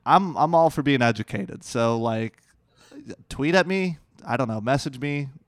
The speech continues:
on fucking Instagram. Tell me what, who's poli-, social workers? I mean, I don't, maybe. I mean, I don't, I don't, I haven't dealt with a lot of social workers. I mean, I,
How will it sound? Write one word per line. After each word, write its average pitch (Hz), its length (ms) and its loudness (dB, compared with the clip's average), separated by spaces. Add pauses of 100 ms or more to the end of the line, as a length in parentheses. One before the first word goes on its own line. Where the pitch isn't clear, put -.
(120)
on 113 400 -6
fucking 120 340 -6
Instagram. 131 540 -4 (300)
Tell 180 220 6
me 226 120 0
what, 175 300 4 (260)
who's 156 320 -2
poli-, 147 460 -6
social 185 440 6
workers? 226 540 0
I 139 120 -4
mean, 151 200 -6
I 143 100 -2
don't, 165 300 -6 (560)
maybe. 202 500 0
I 147 140 2
mean, 151 220 -4
I 151 100 0
don't, 165 320 -8
I 139 100 -4
don't, 165 240 -4
I 139 100 2
haven't 151 280 -2
dealt 139 220 0
with 160 100 -6
a 175 40 -4
lot 160 180 4
of 160 80 -6
social 160 340 -4
workers. 156 720 -4
I 120 80 0
mean, 123 160 -4
I, 120 100 -2